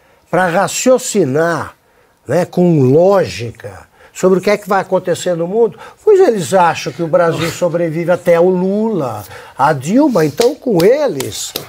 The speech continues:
não há atentado que, que, que, o, que preocupe. Essa turma dorme com o que tem de pecado na cabeça, vai perder agora o sono com um atentado.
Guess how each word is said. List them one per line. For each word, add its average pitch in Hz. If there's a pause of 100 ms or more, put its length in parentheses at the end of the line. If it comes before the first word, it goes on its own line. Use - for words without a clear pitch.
(100)
não 208
há 262
atentado 190 (480)
que, 190
que, 185
que, 185
o, 185
que 185
preocupe. 214
Essa 120
turma 180
dorme 165 (340)
com 185
o 185
que 185
tem 185
de 165
pecado 165
na 175
cabeça, 208
vai 147
perder 160
agora 156
o 131
sono 135 (540)
com 190
um 175
atentado. 160